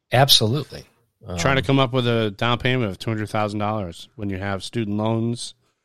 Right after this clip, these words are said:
Speaker 1: Oh,
Speaker 2: when,
Speaker 1: yeah.
Speaker 2: when you're not making, you know, and inflation's running away and you have to go buy ten dollar eggs, fifteen dollar bread,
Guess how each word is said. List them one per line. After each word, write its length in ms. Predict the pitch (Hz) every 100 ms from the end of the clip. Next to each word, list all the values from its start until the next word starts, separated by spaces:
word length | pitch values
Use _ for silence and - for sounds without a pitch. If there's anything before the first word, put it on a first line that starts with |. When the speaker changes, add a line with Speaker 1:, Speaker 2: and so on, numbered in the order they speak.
| _ _ _ _
Speaker 1:
Oh, 120 | - 120
Speaker 2:
when, 80 |
Speaker 1:
yeah. 160 | 147 160
Speaker 2:
when 200 | 113 107
you're 100 | 104
not 220 | 107 107
making, 640 | 107 113 110 110 104 104 120
you 60 |
know, 240 | 107 95 117
and 140 | 104
inflation's 560 | 101 - 110 110 113 104
running 260 | 107 107 107
away 280 | 107 110
and 100 | 113
you 60 | 107
have 60 | 98
to 60 |
go 80 | 110
buy 280 | 98 101 101
ten 220 | - 104
dollar 300 | 104 101 101
eggs, 360 | 98 110 113 - - _ _ _ _ _ _ _ _
fifteen 360 | 117 - 113
dollar 280 | 107 107 107
bread, 380 | 101 104 110